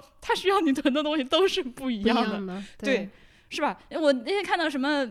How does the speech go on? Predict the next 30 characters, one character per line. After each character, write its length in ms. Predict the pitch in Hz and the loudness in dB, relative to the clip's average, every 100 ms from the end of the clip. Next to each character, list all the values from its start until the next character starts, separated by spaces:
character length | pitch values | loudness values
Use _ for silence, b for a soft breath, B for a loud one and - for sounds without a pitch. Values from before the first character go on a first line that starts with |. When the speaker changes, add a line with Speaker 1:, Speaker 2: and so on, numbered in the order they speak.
| 170 | -8
Speaker 1:
我 100 | 220 | -6
偶 180 | 233 226 | -2 0
尔 160 | 320 247 | 0 0
刷 180 | 277 | -2
一， 240 | 247 214 220 | -4 -6 -12
就 80 | 226 | -14
很 380 | 214 - 208 | -14 -8 -6
少 180 | 262 226 | -2 -2
用 120 | 208 | -2
微 100 | 214 | -4
博， 160 | 208 190 | -4 -4
但 100 | 240 | 0
那 60 | 254 | 0
天 100 | 262 | 0
一 60 | |
打 160 | 247 160 | -4 -6
开 160 | 208 | -6
蒙 160 | 214 190 | -6 -8
脱 160 | 208 240 | -6 -8
石 160 | 202 | -6
散 180 | 214 165 | -6 -6
的 160 | 175 185 | -6 -6
那 40 | |
个 80 | 190 | -6
热 160 | 202 208 | -4 -4
搜 240 | 202 202 | -4 -8
第 220 | 196 196 | -8 -8
一， 100 | 196 | -8
是 60 | 196 | -6
吧？ 220 | 190 165 | -6 -8